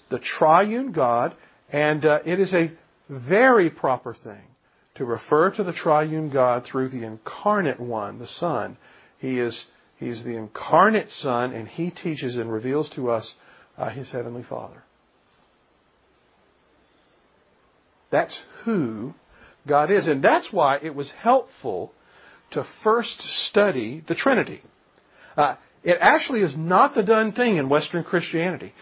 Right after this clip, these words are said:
In Western, uh, Christianity, you always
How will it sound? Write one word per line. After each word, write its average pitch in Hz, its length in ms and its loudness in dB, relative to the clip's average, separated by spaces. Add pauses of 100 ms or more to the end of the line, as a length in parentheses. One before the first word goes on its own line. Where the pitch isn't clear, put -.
(380)
In 139 240 -4
Western, 277 680 2
uh, 156 500 2 (440)
Christianity, 202 640 0
you 151 200 0
always 226 600 6